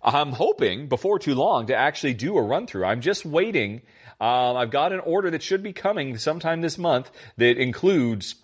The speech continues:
Feast of Odin and oh, what's Arkham Horror, the, the, the new Arkham Horror card cooperative game, and the, um, the new,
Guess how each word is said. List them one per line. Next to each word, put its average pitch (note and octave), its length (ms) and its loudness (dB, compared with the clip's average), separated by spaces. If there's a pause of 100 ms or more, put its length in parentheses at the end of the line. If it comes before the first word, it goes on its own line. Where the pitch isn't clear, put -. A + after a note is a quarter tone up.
(220)
Feast C3 440 0
of A2+ 240 2
Odin B2+ 680 0
and G2+ 580 0 (360)
oh, G#2+ 360 2
what's G2 280 0
Arkham C3 360 -2
Horror, C3 320 2
the, F#2+ 540 0
the, F2 160 -2
the F2+ 120 -6
new C3 140 -6
Arkham B2+ 240 0
Horror A#2+ 220 0
card A#2 440 0
cooperative A#2+ 460 0
game, C3+ 340 -2 (260)
and E3 480 0 (220)
the, C#3 720 -2
um, A#2+ 360 2
the B2 100 0
new, D3+ 560 -2